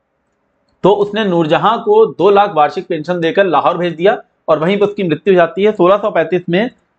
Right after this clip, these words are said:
अ, सोलह, सॉरी, सोलह सौ पैंतालीस में उसकी मृत्यु हो जाती है और उसको जहांगीर के पास दफना दिया जाता है। तो यहाँ पे नूरजहां का जो वर्चस्व है वो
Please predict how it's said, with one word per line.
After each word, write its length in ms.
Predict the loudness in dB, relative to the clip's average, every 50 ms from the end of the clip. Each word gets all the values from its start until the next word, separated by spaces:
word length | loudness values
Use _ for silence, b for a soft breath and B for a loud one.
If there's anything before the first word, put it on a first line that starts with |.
| _ 0
अ, 100 | 0 0
सोलह, 260 | 2 2 2 2 2
सॉरी, 400 | 0 -2 -6 _ -2 -2 -2 -2
सोलह 240 | -4 0 2 2 2
सौ 140 | 2 0 -2
पैंतालीस 440 | -2 -2 0 0 0 0 0 -4 -6
में 60 | -8
उसकी 180 | -8 -6 -6 -4
मृत्यु 300 | -4 -4 _ 0 2 4
हो 20 |
जाती 300 | 4 2 2 0 -4 -2
है 60 | 0
और 140 | 0 2 0
उसको 320 | -2 -4 _ 0 0 2
जहांगीर 360 | 2 2 0 0 2 2 2 2
के 100 | 0 -2
पास 280 | 0 2 2 2 0 -2 -6 -4 -4
दफना 240 | -4 0 0 -2 0
दिया 180 | 0 0 0
जाता 300 | 0 0 -2 -4 -8 -8
है। 100 | -8 -10 _ _ _ _ _ _ _ -2
तो 60 | 0
यहाँ 320 | 2 2 2 2 2 0
पे 240 | 0 2 2 2 2
नूरजहां 500 | 2 0 -4 -4 -2 0 0 0 0 0
का 200 | 2 2 2 2
जो 160 | 2 0 -2
वर्चस्व 460 | -2 -2 -2 0 -2 -2 -2 0 2 2
है 80 | 2
वो 240 | 2 2 -2 -4